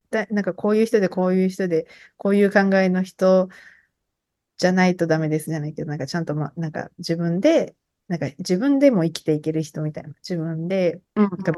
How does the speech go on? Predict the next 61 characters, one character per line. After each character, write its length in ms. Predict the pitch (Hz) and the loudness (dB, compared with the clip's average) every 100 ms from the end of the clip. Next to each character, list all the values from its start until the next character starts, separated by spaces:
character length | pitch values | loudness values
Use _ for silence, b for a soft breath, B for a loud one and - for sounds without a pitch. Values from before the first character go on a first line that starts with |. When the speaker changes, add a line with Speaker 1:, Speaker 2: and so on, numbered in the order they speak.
| 170 _ - - | -6 _ -20 -16
Speaker 1:
な 160 | 156 156 | -10 -6
ん 20 | |
か 160 | 175 240 | -2 0
何 200 | 180 165 | 0 -2
か 120 | 156 | -6
こ 160 | 151 139 | -6 -6
う 60 | |
や 80 | 160 | -6
っ 20 | |
て 200 | 160 - | -8 -6
い 100 | 165 | -6
て、 320 | 170 294 311 - - | -4 -4 -4 -6 -14
な 60 | |
ん 20 | |
か 80 | 180 | -12
自 160 | 165 180 | -8 -6
分、 400 | 180 180 170 180 _ | -6 -4 -6 -8 _
私 360 | - 190 202 208 | -8 -4 -4 -2
が 100 | 202 | 0
求 180 | 185 196 | 0 -2
め 80 | |
て 80 | 190 | -4
た 80 | 196 | -2
の 80 | 220 | -2
は、 160 | 262 | -2
そ 320 | 190 175 156 _ _ _ _ _ _ _ _ | -2 -2 -4 _ _ _ _ _ _ _ _
う、 40 | |
な 40 | 190 | -2
ん 20 | |
か 80 | 175 | 0
お 80 | 175 | 4
互 220 | 208 220 | 4 4
い 20 | |
に 140 | 208 | 2
依 20 | 185 | 0
存 200 | 208 208 | 0 -2
す 120 | 214 | -2
る 80 | 208 | -4
こ 80 | 202 | -2
と 120 | 196 | -2
な 120 | 185 | -2
く、 540 | 175 220 233 220 170 - b b b | -2 2 4 4 2 -2 b b b
な 80 | 196 | -4
ん 20 | |
か 40 | |
自 140 | 170 170 | -2 -2
分 160 | 165 | 0
で 80 | 180 | 4
や 80 | 226 | 4
り 80 | 185 | 4
た 100 | 180 | 0
い 60 | |
こ 100 | 165 | 0
と 60 | 160 | -2
を 40 | |
や 80 | 156 | -2
っ 20 | |
て 160 | 160 - | -4 -4
て、 420 | - 311 302 208 | 2 6 6 4
で 100 | 196 | 0
も、 400 | 214 240 220 165 | -2 -2 -2 -6